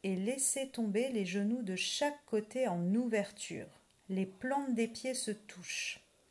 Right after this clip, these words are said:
La position de la grenouille ou du papillon, comme vous le sentez. C'est un étirement des adducteurs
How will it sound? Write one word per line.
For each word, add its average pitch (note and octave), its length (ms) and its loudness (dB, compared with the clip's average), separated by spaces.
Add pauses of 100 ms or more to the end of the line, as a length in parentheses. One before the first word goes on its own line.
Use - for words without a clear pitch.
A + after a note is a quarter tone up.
(300)
La F3 100 -2
position G#3 640 -4
de G#3+ 100 2
la F3 200 2
grenouille F3 840 0 (1040)
ou B3 140 -2
du A3 140 -2
papillon, G3 480 2 (560)
comme G3 240 4
vous F#3+ 120 0
le G#3+ 80 -2
sentez. - 440 -6 (1600)
C'est G3+ 280 -6
un G#3+ 180 6
étirement A#3+ 680 2
des F3+ 360 0
adducteurs G#3+ 840 0